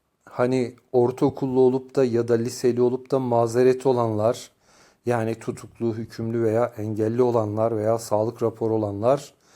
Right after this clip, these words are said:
veya açık liseli olup da arkadaşlar ders sayısı seçilen, kendi adına seçilen ya da kendi eliyle seçtiği ders sayısı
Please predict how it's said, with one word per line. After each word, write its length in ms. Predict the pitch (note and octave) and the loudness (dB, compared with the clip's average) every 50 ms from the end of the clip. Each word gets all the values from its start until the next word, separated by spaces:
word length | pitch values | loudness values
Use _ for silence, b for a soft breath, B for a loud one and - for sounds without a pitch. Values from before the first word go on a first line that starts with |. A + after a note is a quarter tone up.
| b b b b b b b b b _ A2+ | b b b b b b b b b _ -20
veya 600 | G2 F#2+ A2+ D3+ F3 E3 D3 D3+ E3 F#3 F#3 F#3 _ | -6 0 2 4 6 6 6 4 4 2 -2 -2 _
açık 440 | A#2+ A#2 A#2 - - E3+ E3 - - | -2 -2 -2 -4 -10 -10 -10 -8 -6
liseli 420 | B2+ C3 B2+ - - C#3 B2 B2 | -6 -6 -4 -2 -2 2 2 2
olup 400 | A#2 A#2+ A#2+ C3 E3+ F3+ - _ | 2 2 0 0 0 -2 -2 _
da 300 | - B2 C3+ D#3 E3 E3 - _ _ _ _ b b b b b b b b b b _ _ | 2 4 4 2 0 -6 -16 _ _ _ _ b b b b b b b b b b _ _
arkadaşlar 800 | A#2+ A#2+ A2+ - C3+ B2+ C#3+ C3+ - - - C#3+ C#3 A#2+ - - _ - | -8 -6 -2 0 0 0 0 -2 -2 0 0 0 0 0 -4 -12 _ 0
ders 220 | B2 C#3 E3+ E3 D#3+ | 2 2 2 0 -4
sayısı 720 | - - D#3 D3 C3+ B2+ - - - A#2+ A#2 A#2+ C3+ A#2+ - | -2 0 0 0 0 -2 -6 -6 -4 -2 -2 -4 -6 -8 -12
seçilen, 840 | - - - A#2 A2 - - - - C#3+ B2 B2+ C3 C#3 D3+ E3 D#3+ - _ _ | -14 -6 -4 -4 -4 -4 -8 -10 -8 -2 0 0 0 0 -2 -4 -8 -12 _ _
kendi 260 | - - G#2+ A2 A2+ | -10 -8 -6 0 0
adına 300 | B2 A#2 A#2+ A#2+ A#2 A#2 | 0 0 0 -2 -4 -4
seçilen 640 | A2+ A2+ - A2+ G#2 - - A2 A2 A#2 C3 D3 D3+ D3+ b b b b b b | -6 -6 -6 -8 -8 -6 -6 -4 -2 -2 -2 -4 -8 -12 b b b b b b
ya 180 | - A2+ C#3+ D3+ | -2 0 0 2
da 140 | F3 F#3 F3+ | 0 -2 0
kendi 280 | - F#3 F3+ F3+ E3+ | -2 -2 -2 0 -2
eliyle 460 | E3+ - D#3+ D#3 F3 F#3 F3+ C3 B2+ A#2 | -2 0 0 0 2 2 2 4 2 2
seçtiği 800 | A#2+ - B2 A2+ A2 - - - A2+ A2+ B2 D3 D#3+ D#3 - | 2 -2 -2 -2 -2 -6 -8 -6 -4 -2 -2 -2 -4 -2 0
ders 200 | C#3 C#3+ D3 C#3+ | 0 0 0 0
sayısı 600 | - - C3 A#2+ A2+ A2+ - - C#3 D3+ D3+ D3+ | 0 2 2 2 0 -2 -4 -4 -2 -4 -4 -6